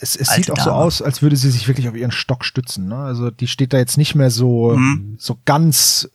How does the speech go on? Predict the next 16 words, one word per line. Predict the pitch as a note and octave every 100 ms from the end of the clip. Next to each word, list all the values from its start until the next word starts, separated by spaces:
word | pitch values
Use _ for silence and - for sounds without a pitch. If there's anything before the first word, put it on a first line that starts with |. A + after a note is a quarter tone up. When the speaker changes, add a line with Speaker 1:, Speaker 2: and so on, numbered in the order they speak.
| _
Speaker 1:
fest | - - - C#3 - - D#2
auf | B2
dem | B2+
Schlachtfeld, | - C3+ - C3+ C#3
sondern | C3 B2 A#2
eher | A#2 C3
ein | B2
bisschen | - A#2+ A#2
wackelig, | C#3+ D3 -
aber | A2 C3
das | C3
ist | -
ja, | D3+ D3 D3 _ -
ist | -
ja |
gut. | - G2 -